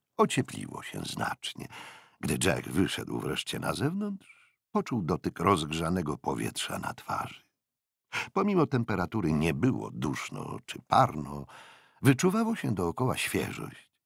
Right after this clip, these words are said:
która zdawała się unosić ze sobą wszystkie nieprzyjemności. Skręciwszy kilka razy,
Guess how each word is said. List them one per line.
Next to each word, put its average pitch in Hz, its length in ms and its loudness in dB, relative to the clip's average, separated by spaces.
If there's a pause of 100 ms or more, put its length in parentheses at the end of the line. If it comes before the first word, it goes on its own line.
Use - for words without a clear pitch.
(280)
która 73 180 0
zdawała 71 340 2
się 85 140 -2
unosić 76 680 2
ze 71 140 -4
sobą 73 340 -2
wszystkie - 720 -6
nieprzyjemności. - 1000 -8 (680)
Skręciwszy - 600 2
kilka - 300 -6
razy, 165 240 -4